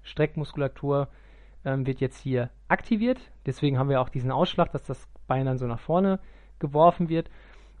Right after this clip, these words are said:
Und auf der anderen Seite eben eine Hemmung dieser, äh, Beugerung, Beugemuskulatur,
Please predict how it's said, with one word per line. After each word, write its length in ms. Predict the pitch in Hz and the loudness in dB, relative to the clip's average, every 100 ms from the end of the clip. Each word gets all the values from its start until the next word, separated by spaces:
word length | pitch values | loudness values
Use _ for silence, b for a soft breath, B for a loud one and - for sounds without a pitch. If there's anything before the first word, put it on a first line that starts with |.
| - | -4
Und 300 | 143 143 143 | -2 0 0
auf 120 | 131 | -2
der 120 | 131 | -2
anderen 220 | 131 143 | 0 2
Seite 300 | 135 131 - | 2 2 0
eben 180 | 127 127 | -4 -2
eine 120 | 120 | -2
Hemmung 380 | 120 135 135 131 | 0 0 0 -2
dieser, 380 | 123 117 117 120 - - - - - - | -6 -4 -4 -4 -10 -20 -20 -20 -14 -6
äh, 180 | 127 | -4
Beugerung, 680 | 123 135 160 165 151 156 147 - - - | -2 0 0 0 0 -2 -6 -14 -20 -2
Beugemuskulatur, 920 | 143 160 151 - 147 139 - 143 143 | -2 0 -2 -4 -4 -4 -2 -2 -2